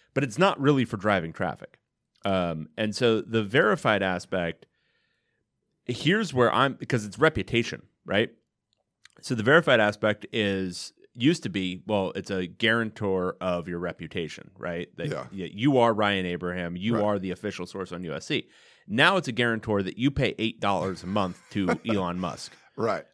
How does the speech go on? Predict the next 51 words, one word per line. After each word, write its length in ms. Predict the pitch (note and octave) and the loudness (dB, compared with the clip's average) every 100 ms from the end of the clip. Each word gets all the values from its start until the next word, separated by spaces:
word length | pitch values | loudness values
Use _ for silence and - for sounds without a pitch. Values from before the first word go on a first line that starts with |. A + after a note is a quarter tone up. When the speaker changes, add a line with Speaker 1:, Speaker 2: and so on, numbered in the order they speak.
| - | 0
Speaker 1:
Um, 360 | A2 G2+ F#2 - | 2 4 0 -2
and 180 | A#2 A#2 | 0 2
I 60 | A2 | 2
think 220 | D3 C3 | -2 -2
for 100 | A#2 | 0
a 60 | G2 | 0
lot 320 | G#2+ F#3 G#3 | 2 2 2
of 80 | - | 0
people 400 | G2+ - G2 G#2 | -2 -2 -4 -2
who, 360 | G2+ F#2+ F2+ - | -2 -2 -6 -6
who 180 | G2 | -4
are, 180 | F#2 F2 - | -2 -4 -6
you 140 | G#2 | -6
know, 180 | E2+ E2 | -6 -8
kinda 260 | - F#2 | -6 -6
Twitter 300 | F2 - F#2+ | -6 -6 -6
heavy 440 | E2+ - B2+ E2+ D2+ | -6 -4 -4 -4 -8
right 280 | E2 D#2+ - | -6 -6 -8
now, 320 | C2+ B1+ D2+ | -12 -10 -10
it's 240 | F2+ F2 - | -10 -10 -8
like, 360 | F2+ E2 - _ _ _ _ _ _ _ | -6 -6 -10 _ _ _ _ _ _ _
that's 240 | F#2+ A#2 | -4 -2
actually 420 | B2 A2 G#2+ F#2 E2 | -2 -4 -6 -8 -8
a 80 | |
bad 420 | D2 - G#2 A#2 - | -8 -10 -8 -8 -8
thing. 320 | - - - _ _ _ _ _ | -14 -14 -20 _ _ _ _ _
And 160 | A#2 A#2 | -6 0
so 240 | C3+ B2 | 4 4
there's 220 | A2 A#2+ G2+ | 4 0 2
value 460 | C#3+ G#3+ G3+ A2 | 4 4 4 2
in 120 | F#2 | 0
the 160 | F#2 E2 _ | -4 -8 _
Twitter 240 | - A2+ F#2+ | -6 -4 -4
Blue 280 | F2+ D#2+ | -4 -6
thing 260 | - E2+ E2+ | -6 -8 -8
because 300 | F2+ G2 E2+ | -10 -10 -10
you 80 | F#2 | -12
can 120 | F2+ - | -12 -4
edit 260 | A2 G#2 | -4 -4
your 120 | E2+ | -8
tweets. 500 | - - - - - - | -16 -16 -18 -18 -20 -20
Like, 140 | - A2 | -10 -8
Speaker 2:
You 60 | G2 | -4
Speaker 1:
you 60 | |
Speaker 2:
can 100 | F#2+ | -4
Speaker 1:
can 80 | C3 | 2
get 140 | C3+ | 4
Speaker 2:
edit. 220 | B2 A#2 A2+ | 4 2 2
Speaker 1:
the 40 | |
edit 240 | B2 A2+ G#2+ | 2 0 0
button. 420 | G#2+ F2+ G#2+ | -2 -2 -6